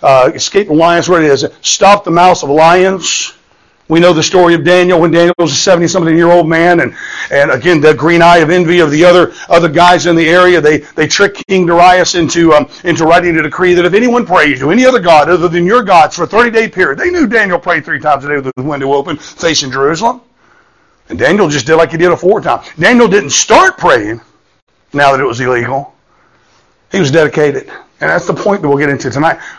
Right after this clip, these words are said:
He continued to pray. So therefore, because of the decree, and Darius loved Daniel, loved him. But he had to follow the decree. They chucked him down to that pit of lions. I heard one preacher say, and,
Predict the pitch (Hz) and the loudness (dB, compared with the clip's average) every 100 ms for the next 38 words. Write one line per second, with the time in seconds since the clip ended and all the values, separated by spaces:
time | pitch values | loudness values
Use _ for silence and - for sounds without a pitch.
0 | _ _ _ - 190 160 147 143 147 160 | _ _ _ -8 -4 -2 0 0 -2 0
1 | - - - 135 135 143 165 139 165 156 | -2 -2 -4 0 0 2 0 0 0 -2
2 | 147 139 - 208 180 147 165 240 156 202 | -4 -4 -2 -2 -2 0 0 0 0 -2
3 | 208 147 101 - _ _ _ 123 156 233 | -2 -6 -8 -14 _ _ _ 0 2 2
4 | 202 123 - - _ _ _ _ _ _ | -2 -8 -12 -20 _ _ _ _ _ _
5 | - _ _ 123 143 131 156 156 139 135 | -20 _ _ -4 -4 -2 0 0 -2 -4
6 | - 180 160 - _ _ _ _ _ - | -6 -4 -6 -8 _ _ _ _ _ -20
7 | - _ _ _ 165 - 175 165 151 156 | -20 _ _ _ -4 0 -2 0 2 2
8 | 151 151 156 156 - - _ _ _ - | 2 2 0 0 -4 -20 _ _ _ -20
9 | _ - 175 147 147 180 196 - - - | _ -2 0 2 2 2 -2 -8 -10 -10
10 | - _ _ _ _ _ _ - 151 147 | -16 _ _ _ _ _ _ -4 -2 0
11 | 156 160 160 156 139 170 160 131 113 | -2 -2 -4 -4 -2 0 0 0 -6